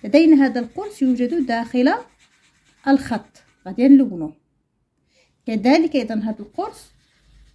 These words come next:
يوجد داخل الخط، غادي نلونه حتى هو.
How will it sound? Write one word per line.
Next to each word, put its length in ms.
يوجد 520
داخل 540
الخط، 480
غادي 400
نلونه 400
حتى 180
هو. 400